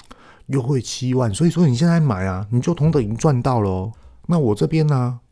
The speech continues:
我的业务奖金一万块就直接退给你，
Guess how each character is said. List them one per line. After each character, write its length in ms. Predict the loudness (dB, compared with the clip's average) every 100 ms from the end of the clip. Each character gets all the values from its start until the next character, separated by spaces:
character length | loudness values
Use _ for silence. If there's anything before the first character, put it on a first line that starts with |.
| -6
我 120 | -4
的 100 | -2
业 260 | -2 -4
务 200 | -2 -2
奖 240 | -2 -4 -4
金 340 | -2 -4 -6 -8
一 140 | -4
万 180 | -2 0
块 260 | 0 -4 -4 -12 -20 -20 -10
就 140 | -10
直 100 | -8
接 160 | -4 0
退 180 | 2 2
给 200 | 0 -2
你， 260 | -2 -4